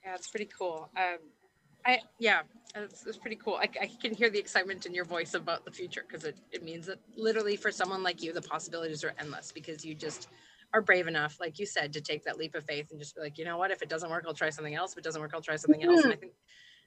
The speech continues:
Speaker 1: that's such a freeing thing. <laughs>
Speaker 2: And I think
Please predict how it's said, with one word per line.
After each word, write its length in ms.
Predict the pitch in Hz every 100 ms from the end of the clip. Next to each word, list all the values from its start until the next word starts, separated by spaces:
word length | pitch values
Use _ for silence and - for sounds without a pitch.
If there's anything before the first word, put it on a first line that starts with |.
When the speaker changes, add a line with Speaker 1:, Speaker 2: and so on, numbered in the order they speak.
| -
Speaker 1:
that's 240 | 180 -
such 200 | - 202
a 120 | 208 156
freeing 420 | - 180 175 165
thing. 360 | 190 165 156 -
<laughs> 80 | 311 - _ -
Speaker 2:
And 120 | 311
I 100 | 330
think 360 | 320 359 349